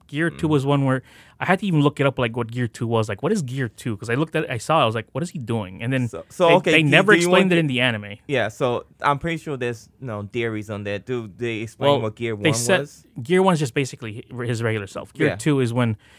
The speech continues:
Speaker 1: he uses, since he's made of rubber, he uses his veins and he stretches them really quack, uh, really quick and fastly to, like, heat himself up and, like,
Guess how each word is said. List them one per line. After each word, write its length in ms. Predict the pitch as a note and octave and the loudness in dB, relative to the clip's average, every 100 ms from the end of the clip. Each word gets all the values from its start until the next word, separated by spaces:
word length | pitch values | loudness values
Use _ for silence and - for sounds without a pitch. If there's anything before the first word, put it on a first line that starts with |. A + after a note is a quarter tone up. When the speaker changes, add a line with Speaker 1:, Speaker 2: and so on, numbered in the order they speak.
| _ | _
Speaker 1:
he 140 | - | -10
uses, 600 | B2+ D3+ F#3+ E3 F3 D3+ | -4 2 2 2 0 0
since 260 | - D#3+ D3+ | -2 -2 -2
he's 140 | D#3 | -2
made 140 | C#3+ D3+ | 0 0
of 160 | C3 | 0
rubber, 420 | C#3+ C#3+ B2 A2+ A2 | 2 2 2 -2 -2
he 60 | C3 | -4
uses 400 | C#3 E3 D#3+ C#3 | 0 2 2 -2
his 100 | B2+ | -4
veins 520 | A2 C#3 C3 A#2+ - - | -2 0 0 0 -4 -8
and 160 | A2+ A#2 | -6 -4
he 180 | A#2 A2 - - _ - | -4 -8 -14 -20 _ -16
stretches 400 | - D3+ D3+ C#3+ | -2 0 0 0
them 260 | D3+ C3 A2+ | 2 0 0
really 240 | D3 D3 | 0 0
quack, 400 | - - C#3+ - _ | -2 0 0 0 _
uh, 180 | C3+ C3 | -2 0
really 180 | D3+ F3 | 2 0
quick 260 | - E3 D#3 | 0 0 0
and 100 | B2 | -2
fastly 380 | C#3 B2+ - A#2 | 0 0 -2 -6
to, 160 | - | -4
like, 220 | A#2+ A2 B2+ | -4 -6 -10
heat 200 | - C#3 | -6 -4
himself 400 | C3+ - B2 - | -4 -4 -6 -2
up 180 | A#2 A#2 | -4 -4
and, 80 | |
like, 160 | G#2+ | -8